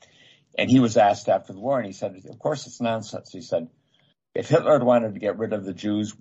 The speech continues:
we would have done it in months." You know, like Stalin, people conducted the Holodomor in Ukraine.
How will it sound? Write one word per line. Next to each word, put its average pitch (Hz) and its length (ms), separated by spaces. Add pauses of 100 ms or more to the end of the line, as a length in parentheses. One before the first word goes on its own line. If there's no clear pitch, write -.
(120)
we 113 120
would 101 140
have 95 140
done 98 180
it 95 140
in 90 160
months." 76 420 (1200)
You 117 120
know, 104 100
like 104 240
Stalin, 107 640 (880)
people 104 500 (400)
conducted 110 540
the 113 80
Holodomor 107 760
in 98 120
Ukraine. 98 540